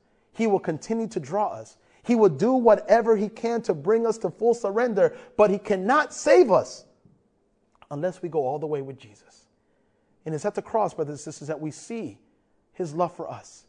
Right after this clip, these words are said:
his love penetrating our hearts, realizing that he has done so much for you and I, realizing that he's constantly drawing us with his love, realizing that he's given me a gift of guilt so I can run to him, realizing he's given me a desire to repent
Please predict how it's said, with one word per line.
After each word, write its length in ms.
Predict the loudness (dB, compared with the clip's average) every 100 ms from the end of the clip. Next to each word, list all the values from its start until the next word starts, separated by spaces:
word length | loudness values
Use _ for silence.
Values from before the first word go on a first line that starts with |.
| _ _ _ _ _
his 220 | -6 -4
love 360 | 2 6 4 2
penetrating 560 | -6 -4 -4 -6 -4
our 120 | -4 -6
hearts, 460 | -6 -10 -10 -20 _ _ _ _ 0
realizing 640 | 4 6 6 4 2 2
that 140 | 2
he 160 | 2 0
has 180 | 0 0
done 160 | -2
so 260 | -2 -2 0
much 320 | 0 -4 -6 -20 _ _
for 100 | -6
you 140 | 2 2
and 80 | 2
I, 280 | -4 -8 -14 _ _ _ _ _ -2
realizing 540 | 4 6 6 4 0
that 100 | -2
he's 120 | -4 -6
constantly 440 | -4 -2 -2 -2
drawing 340 | 0 0 0
us 140 | -2 -4
with 100 | -4
his 160 | -4
love, 300 | -2 -2 -4 -12 _ _ _
realizing 480 | 2 4 6 4 2
that 100 | 0
he's 220 | -2 -4
given 260 | -4 -4 -2
me 120 | -2
a 60 | -2
gift 300 | 0 -2 -2
of 220 | -8 -4
guilt 200 | -2 -2
so 140 | 0
I 80 | 0
can 220 | 0 -2
run 180 | -4 -4
to 100 | -6
him, 200 | -8 -10 -16 _ -2
realizing 520 | 4 8 8 6 4
he's 200 | 0 0
given 260 | -2 -4 -2
me 100 | -2
a 60 |
desire 420 | 0 0 2 2 2
to 120 | 2
repent 460 | 0 -2 -4 -4